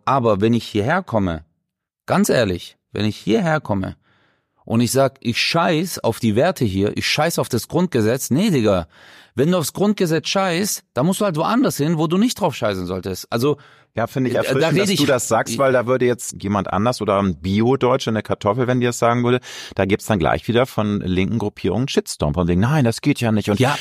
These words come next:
Speaker 2: die haben doch eine schlimme Kindheit, die sind traumatisiert.“ Es wird dann immer gerechtfertigt, dass sie sich so verhalten, weißt
Speaker 1: Haben
Speaker 2: du?
Speaker 1: wir politisches Problem? Ja. Hat die
Speaker 2: Ja.
Speaker 1: Bundesregierung
Speaker 2: Ja.
Speaker 1: Fehler gemacht? Definitiv. Digga, du kannst doch nicht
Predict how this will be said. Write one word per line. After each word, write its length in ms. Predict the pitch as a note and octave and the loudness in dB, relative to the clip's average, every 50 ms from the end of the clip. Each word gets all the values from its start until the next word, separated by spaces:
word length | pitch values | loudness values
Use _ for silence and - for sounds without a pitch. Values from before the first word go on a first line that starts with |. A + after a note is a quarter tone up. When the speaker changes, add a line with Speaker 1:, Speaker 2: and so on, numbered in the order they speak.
| - - - | -4 -2 0
Speaker 2:
die 100 | A2 F#2 | 2 2
haben 180 | A#2 A#2+ B2 | 4 4 4
doch 160 | A#2+ A2 - A2+ | 4 2 2 0
eine 100 | A#2+ A#2 | 0 -2
schlimme 360 | - - C3 B2 B2+ B2 B2+ | 0 0 2 2 2 2 0
Kindheit, 460 | - - C3 B2+ B2+ - B2 A#2 - | 0 0 0 2 2 2 0 0 0
die 60 | A#2 A#2 | 0 0
sind 220 | G2+ A#2 B2 B2 | 0 0 -2 -2
traumatisiert.“ 720 | - - B2 B2 B2 B2 B2 - - - A#2 G#2+ C3 B2 - | -2 -2 0 0 2 2 0 -2 -2 -4 -2 0 -2 -2 -2
Es 120 | - - | -2 -4
wird 100 | B2+ - | -2 -2
dann 120 | A2+ G#2+ G#2 | 0 -2 0
immer 400 | - G#2+ A#2 B2 C3 C3+ C#3 - _ _ _ - | 0 0 2 2 2 0 -2 -4 _ _ _ -4
gerechtfertigt, 1040 | - G#2 G2 F#2+ A#2+ C3+ - - - - - - - - G2 F2 E2+ - D#2 - - | -2 -2 -2 -2 -4 -6 -6 -10 -16 -18 -16 -10 -4 -2 0 0 0 -2 -4 -4 -4
dass 140 | D#2 - - | -4 -4 -4
sie 80 | E2 | -6
sich 140 | D2+ D2 - | -8 -8 -8
so 100 | - D2+ | -8 -12
verhalten, 460 | - - C#2 C#2 D2 C#2+ C#2+ - D#2 | -10 -10 -10 -8 -6 -6 -6 -4 -4
weißt 160 | D2 D2+ - | -2 -2 0
Speaker 1:
Haben 160 | A#2 D3+ F3+ F#3+ | 2 2 4 4
Speaker 2:
du? 60 | E3+ | 4
Speaker 1:
wir 100 | F#3 F3+ | 2 2
politisches 580 | - - D3+ D#3+ E3+ F3 - E3 C#3+ E3 D3+ - | 0 0 0 0 0 0 -2 -2 -4 -4 -4 -4
Problem? 520 | - C3 C3 A#2 A2+ C3+ C#3+ D3 D3+ - _ | -2 -2 -2 0 0 0 0 0 -4 -6 _
Ja. 320 | - F2 F2+ F2+ E2+ D#2+ D#2 - - | -4 -2 0 0 0 0 -4 -6 -6
Hat 200 | - C3+ C#3 - | -4 -4 -2 0
die 40 | F3+ | 0
Speaker 2:
Ja. 60 | D#3+ | 2
Speaker 1:
Bundesregierung 640 | E3 F#3 F#3 E3+ - - D#3+ D#3+ D#3 F3 D3+ D#3 D#3+ | 2 2 0 0 -2 -2 -2 0 0 0 0 2 0
Speaker 2:
Ja. 60 | C3+ | 0
Speaker 1:
Fehler 220 | - E3 D#3+ E3 C#3 | 0 0 0 0 2
gemacht? 360 | C3 C3 C#3 D3+ C#3+ - - A#2+ A2 G2+ F#2 - | 2 2 2 0 -2 -4 -10 -12 -12 -8 -2 0
Definitiv. 840 | D#3 F#3+ A3 G#3+ - - A#3+ A3+ A#3 - - G#3+ A#3+ B3 G3+ - - | 0 2 0 0 0 0 0 2 0 0 0 0 0 0 0 -2 -4
Digga, 240 | - - G3+ A#3 G#3 | -2 -2 0 0 0
du 120 | E3+ F3+ | 0 0
kannst 360 | - - G#3 A#3+ C#4+ - - | 0 0 0 0 0 0 -2
doch 120 | - - D3 | 0 0 0
nicht 360 | D3+ D3 E3+ F3+ - - | 0 0 0 -2 -4 -8